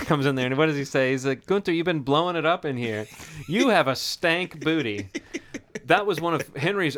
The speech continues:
ear-, that, Henry thought that was hilarious when he was, like, three and a half or whatever. And he would walk around saying,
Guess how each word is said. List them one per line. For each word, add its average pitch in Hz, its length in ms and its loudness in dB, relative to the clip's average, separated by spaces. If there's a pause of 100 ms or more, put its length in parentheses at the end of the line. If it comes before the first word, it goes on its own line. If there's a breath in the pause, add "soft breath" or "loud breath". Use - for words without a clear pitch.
ear-, 151 180 2
that, 156 240 0
Henry 180 340 -2
thought 143 260 0
that 135 100 0
was 135 100 -8
hilarious 123 340 -2
when 117 80 -6
he 120 60 -4
was, 110 80 -6
like, 107 160 -6
three 120 160 -6
and 110 80 0
a - 40 -2
half 107 260 -4
or 113 80 -4
whatever. 101 340 -6 (260 loud breath)
And 143 120 0
he 185 80 2
would 185 120 0
walk 147 220 0
around 139 240 0
saying, 131 340 -2